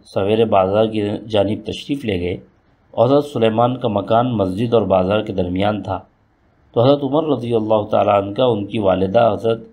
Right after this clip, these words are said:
शिफा के पास से गुज़र हुआ, तो उनसे पूछा कि "सुलेमान आज सुबह की नमाज में नहीं थे?" वालिदा ने कहा कि "रात भर नफलों में मशगूल रहा, नींद के गलबे से आंख लग गई।"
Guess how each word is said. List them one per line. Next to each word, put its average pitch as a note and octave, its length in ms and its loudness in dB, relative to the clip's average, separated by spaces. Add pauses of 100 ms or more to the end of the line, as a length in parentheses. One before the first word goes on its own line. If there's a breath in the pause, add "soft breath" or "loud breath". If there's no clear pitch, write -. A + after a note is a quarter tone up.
शिफा C3+ 380 0
के C3 160 -6
पास F#2+ 300 -4
से - 60 -4
गुज़र A2+ 280 -2
हुआ, F2 240 -8 (600)
तो C3+ 100 4
उनसे C#3 240 2
पूछा C#3+ 400 -2
कि E3 140 -4
"सुलेमान A2+ 480 2
आज D3 120 2
सुबह A2+ 300 0
की B2+ 100 -4
नमाज A#2+ 380 0
में C3+ 100 -4
नहीं A#2+ 240 0
थे?" A#2+ 200 -8 (840)
वालिदा B2+ 400 4
ने C#3+ 100 -4
कहा C3+ 200 0
कि C#3 120 -4
"रात A2 220 2
भर A2+ 200 -2
नफलों A2 360 -4
में A#2 100 -6
मशगूल G2+ 400 -4
रहा, B2+ 220 4 (640)
नींद B2+ 300 -2
के B2 140 2
गलबे G#2+ 280 2
से - 160 -2
आंख F2 240 0
लग G#2 180 -4
गई।" G2 160 -4